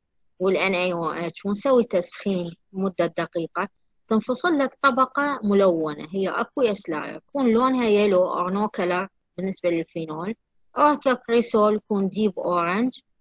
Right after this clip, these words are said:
الريسورسينول ريد كلر with a little fluorescence، آه، أحمر، الهيدروكوينون ديب براون،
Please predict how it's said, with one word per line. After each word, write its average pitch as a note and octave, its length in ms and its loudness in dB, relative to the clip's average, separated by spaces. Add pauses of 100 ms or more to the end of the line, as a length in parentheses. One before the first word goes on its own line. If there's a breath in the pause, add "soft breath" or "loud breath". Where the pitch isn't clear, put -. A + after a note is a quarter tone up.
(200)
الريسورسينول G#3+ 920 0
ريد A#3+ 200 0
كلر G#3 460 -2
with E3+ 60 -8
a - 100 -10
little A#3+ 400 -4
fluorescence، F3+ 840 -6 (1200)
آه، E3+ 280 -2
أحمر، F3 600 2 (320)
الهيدروكوينون G#3+ 880 0
ديب A3 200 2
براون، F3 640 0